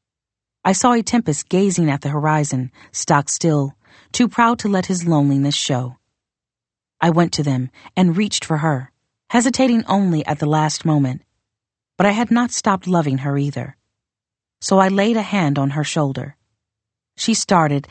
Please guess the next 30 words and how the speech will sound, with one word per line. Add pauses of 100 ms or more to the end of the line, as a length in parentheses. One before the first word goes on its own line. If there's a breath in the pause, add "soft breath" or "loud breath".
(160 loud breath)
and
lifted
her
head
to
look
at
me, (640)
her
eyes
bright
with
unshed
tears. (600)
They
searched
mine, (240)
seeking (480)
what? (680)
Forgiveness? (800)
I
wasn't
certain
I
had
that
in
me
to
give.